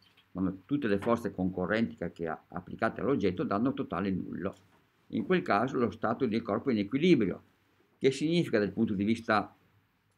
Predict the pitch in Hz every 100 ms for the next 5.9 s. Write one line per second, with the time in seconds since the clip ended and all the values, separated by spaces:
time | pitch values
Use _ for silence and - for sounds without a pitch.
0 | _ _ _ _ _ 107 110 104 107 -
1 | 117 95 92 101 90 - - - 143 156
2 | 175 139 - 143 117 147 - 104 101 117
3 | 110 131 123 180 156 170 - 147 127 131
4 | 170 165 - 127 127 170 165 110 98 104
5 | 90 90 85 98 131 - - 92